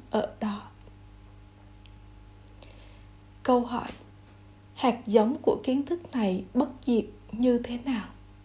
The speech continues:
Trả lời: Vương quốc triều đại mặt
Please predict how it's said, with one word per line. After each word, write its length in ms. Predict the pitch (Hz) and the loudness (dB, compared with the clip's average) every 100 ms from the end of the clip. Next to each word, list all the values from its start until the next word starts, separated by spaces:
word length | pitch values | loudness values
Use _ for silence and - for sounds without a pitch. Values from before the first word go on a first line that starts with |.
| - - - - - - - - - - - - - - - | -20 -20 -20 -20 -20 -20 -20 -20 -20 -20 -20 -20 -20 -20 -4
Trả 220 | 247 - | 0 2
lời: 400 | 262 254 214 208 - - - - - - - - - - - - - - - - | 0 0 -2 -4 -6 -18 -20 -20 -20 -20 -20 -20 -20 -20 -20 -20 -20 -20 -10 4
Vương 260 | 254 247 | 6 6
quốc 140 | 240 339 - | 4 0 4
triều 160 | 226 | 6
đại 240 | 208 202 214 | 6 2 0
mặt 140 | 214 | -2